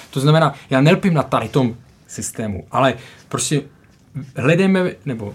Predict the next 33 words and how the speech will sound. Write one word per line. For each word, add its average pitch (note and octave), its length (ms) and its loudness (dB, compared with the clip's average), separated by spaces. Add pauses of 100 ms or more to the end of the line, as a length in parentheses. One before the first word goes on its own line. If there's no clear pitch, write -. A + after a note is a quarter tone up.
(100)
buď C#3+ 320 -2
u D3 60 0
toho C3+ 160 4
zůstaňme, F3 440 2
anebo B2+ 340 2 (160)
snažíme D#3 380 2
se D#3 120 0
o D3 40 2
nějaké D3 260 2
vylepšení, C3 500 2
ale D3 280 -2
toho, B2 360 4
ať C#3+ 100 -4
to D#3 120 4
garantuje B2+ 500 4
co C#3 180 -4
největší C#3+ 440 -2
počet B2+ 540 -8
těžkých A#2 340 -8
zápasů. G#2+ 520 -6 (280)
Neberu D3+ 320 6
argument, C#3 380 8
rozšiřme B2+ 400 0
ligu C3 160 -2
na G#2+ 100 -4
osmnáct. A2 500 -6
To B2+ 120 0
není C3 180 6
argument, B2 400 2
protože A#2 280 -4
to A#2+ 120 -8
se - 140 -4
akorát, B2 360 -4